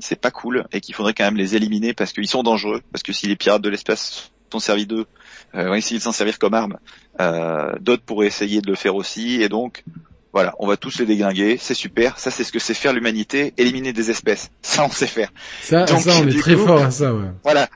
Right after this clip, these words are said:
Speaker 1: ça, on, très, on est très fort. Donc du coup, ils envoient, euh, ils envoient Samus. Alors après avoir envoyé, euh, d'abord des, des membres de la Fédération qui se font laminer, ça on le voit surtout dans Metroid, euh, Samus Returns. Donc du coup, ils envoient Samus parce qu'elle, elle est balèze et elle les a déjà un peu vaincus sur Zebes, donc, euh,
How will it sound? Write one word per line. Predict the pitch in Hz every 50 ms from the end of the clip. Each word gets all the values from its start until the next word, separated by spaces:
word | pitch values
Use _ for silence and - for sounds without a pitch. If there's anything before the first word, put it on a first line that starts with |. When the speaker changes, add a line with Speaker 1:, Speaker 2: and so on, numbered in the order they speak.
| - _ _
Speaker 1:
ça, | - - 143
on, | 143
très, | 139 - 139 117 -
on | 135 143
est | 139
très | 139 143 120 -
fort. | - 101 101 - - - - - - - - - - -
Donc | - 147 147 143
du | 147 151 160
coup, | - - 170 175 170
ils | 151 123 127
envoient, | 127 123 117 123 127
euh, | 123 117 110 101 95 92 92 90 90 90 - -
ils | - 101
envoient | 120 123 151
Samus. | 147 - 127 123 131 - -
Alors | 117 113 117
après | 120 120 - - 143
avoir | 135 127 127 117
envoyé, | 110 117 110 113 113 110 113 123 120
euh, | 113 104 98
d'abord | 98 113 110 117 123 117 113
des, | 101 101 95 95 92 90 98 - - _ _ _ -
des | 113 110
membres | 117 120 123
de | 110
la | 101 104
Fédération | 101 - - 104 98 95 - - 123
qui | - -
se | -
font | - 104
laminer, | 101 101 110 101 98 110 127 - _ _ _ _ _ _ _ _ -
ça | - - 131
on | 117
le | 113
voit | 104 107 104
surtout | - - 113 - -
dans | 113 113
Metroid, | 107 107 101 - - 107 104
euh, | 101 95
Samus | - - 101 104 98 -
Returns. | - - - 110 120 - - - _ - - - - - -
Donc | 113 113
du | 110 120
coup, | - -
ils | 147 120
envoient | 107 110 110
Samus | - - 104 107 117 -
parce | - - -
qu'elle, | - - 107 110 104 101
elle | 92 90
est | 87
balèze | 85 85 90 107 113 117 117 - -
et | - 101 104 98 95 95 98 -
elle | - 110 110
les | 107 104 107
a |
déjà | 104 107 101 104 113
un | 107
peu | 101 -
vaincus | 104 101 101 95 - - - -
sur | - 101 90
Zebes, | 95 92 92 101 104 104
donc, | 98 95 95 87 - -
euh, | 82 -